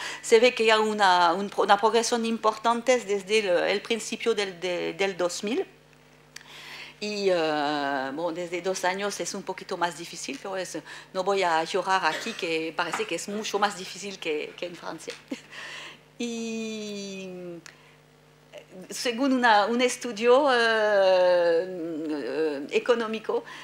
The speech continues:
eh, parece que somos, eh, en, en quinta, eh, posición para el tema de, de las rentas y, eh, se ve que, que, que, que, eh,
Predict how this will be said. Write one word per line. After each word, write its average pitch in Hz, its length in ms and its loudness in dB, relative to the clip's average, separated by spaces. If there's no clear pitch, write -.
eh, 180 560 4
parece 247 480 2
que 233 340 8
somos, 233 440 0
eh, - 40 -4
en, 214 140 -2
en 220 160 0
quinta, 240 880 6
eh, 202 60 -2
posición 240 640 2
para 208 320 2
el 202 120 -2
tema 233 260 2
de, 202 320 0
de 202 120 0
las 208 260 -2
rentas 220 600 -2
y, 220 340 -4
eh, 160 500 4
se 196 180 -4
ve 240 180 0
que, 180 480 0
que, 151 400 -6
que, - 180 -16
que, 156 380 -8
eh, 95 400 -8